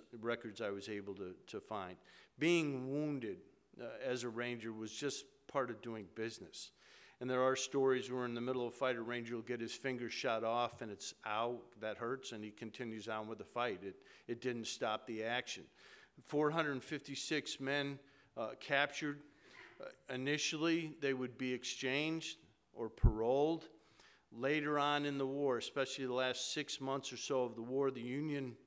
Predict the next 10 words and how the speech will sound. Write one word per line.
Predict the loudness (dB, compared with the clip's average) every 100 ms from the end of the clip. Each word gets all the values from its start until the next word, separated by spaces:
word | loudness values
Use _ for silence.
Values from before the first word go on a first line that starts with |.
| _ _ _ _ -4
officials, | -4 -2 0 2 0 -2 -8 -14 -18 -12
the | -4
Union | -2 0 0
government | 4 4 2 -2 -4 -2
had | -2 -2 -2
had | 4 4 4
it | -4 -8 -20 _ _ _ _ _ _ _ -2
with | -2 0
the | 0
Rangers, | 2 0 0 -6 -10 -14